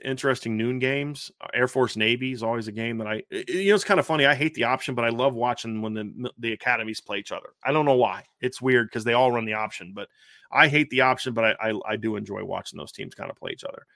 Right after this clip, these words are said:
It, it is kinda fun. But, you know, three thirty games, not a lot of great games on at that time. Tennessee, Alabama, South Carolina, Missouri, Minnesota, Iowa, I will not be watching 'cause that is just gonna be ugly,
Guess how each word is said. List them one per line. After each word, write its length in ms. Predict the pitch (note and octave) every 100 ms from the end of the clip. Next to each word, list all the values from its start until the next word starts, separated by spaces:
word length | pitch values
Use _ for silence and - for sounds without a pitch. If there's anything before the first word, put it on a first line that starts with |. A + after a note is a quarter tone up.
| _ _ _ _ _ _ _ -
It, 100 | A#2 -
it 140 | A#2+
is 140 | A2
kinda 240 | - G2 E2+
fun. 300 | - F2+ D#2
But, 180 | G2 -
you 80 |
know, 60 | C#3
three 260 | C3 E3 F3+
thirty 240 | E3 D#3
games, 360 | C#3+ C#3+ C#3 A#2+
not 120 | C#3+
a 20 |
lot 140 | C3
of 60 | B2
great 180 | A#2 A2+
games 300 | A#2+ A#2 A2+
on 260 | A2+ A2+
at 120 | F#2+ A2
that 180 | G#2+
time. 440 | - A#2 A2+ A2 G#2+
Tennessee, 380 | B2 A#2 - A#2
Alabama, 600 | A2 G#2+ A2 A2 A2 G#2+
South 260 | A2 A2
Carolina, 240 | - A2 G#2+
Missouri, 720 | G#2+ G2 A2 A2+ A2 A2 G2+ -
Minnesota, 420 | A#2 A2 A2+ G#2+
Iowa, 440 | G#2 G#2+ G#2+ G#2+ -
I 80 | A2
will 100 | G#2
not 220 | G#2 G2
be 80 | G#2+
watching 440 | G#2 G#2 - A2 G#2+
'cause 160 | G2
that 120 | A2
is 80 | G#2
just 160 | G2 -
gonna 100 | G#2
be 120 | G#2 -
ugly, 380 | G#2+ G#2 G#2